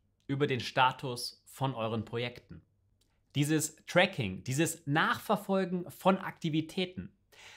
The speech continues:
das braucht's aber nicht nur beruflich. Mit Streaks,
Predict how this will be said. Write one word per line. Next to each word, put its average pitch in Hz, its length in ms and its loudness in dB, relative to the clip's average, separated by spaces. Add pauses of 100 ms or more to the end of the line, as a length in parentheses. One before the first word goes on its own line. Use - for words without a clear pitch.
das 139 200 0
braucht's 180 320 4
aber 170 160 0
nicht 165 140 2
nur 156 340 2
beruflich. 139 720 0 (220)
Mit 143 360 -2
Streaks, - 640 -2